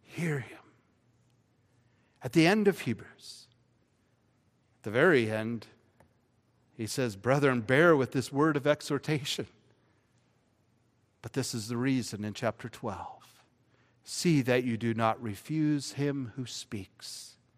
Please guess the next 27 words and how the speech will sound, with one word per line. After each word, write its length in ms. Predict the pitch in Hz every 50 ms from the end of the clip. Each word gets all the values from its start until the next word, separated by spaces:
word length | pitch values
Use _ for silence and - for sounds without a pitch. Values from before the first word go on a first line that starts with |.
| _ _ _ _ _ _ _ _ _ _ _ _ _ _ _ _ _ _
For 160 | - - 131 139
if 120 | 127 -
they 140 | 151 147 143
did 200 | 127 143 139 131
not 340 | 143 139 147 139 - - 180
escape, 640 | 170 135 - - - - 180 170 147 135 - - - _ _ _ _ _ _ _ _ _ _ _ _ _ _ _ _ _ _ _ _ _ _ _ _ _ _ _ _ _ _ _
who 160 | _ 123 123
refused 580 | 120 123 120 113 - 143 151 165 160 139 - -
him 220 | 160 160 170 151
who 100 | 135 135
spoke 400 | 131 - - - 160 156 - -
on 140 | 143 139 143
earth, 420 | 147 139 127 120 113 104 - - _ _ _ _ _ _ _ _ _ -
much 380 | 117 123 143 143 - - - 151
more 580 | 147 151 170 160 143 131 120 113 110 113 - - - - _
shall 300 | - - - 139 123 120
we 160 | 120 120 113
not 360 | 110 110 117 131 151 165 165
escape 680 | 160 151 - - - - 175 143 120 107 101 - _ - -
if 160 | - 123 - -
we 100 | 123 110
turn 300 | - - - 147 160 151
away 380 | 139 127 135 139 139 135 127
from 240 | - - 123 110 104
him 360 | 104 123 139 147 151 160 156 - - _ _ _ _ _ _
who 160 | - 117 104
speaks 680 | 90 - - - - - 139 135 139 - - - - -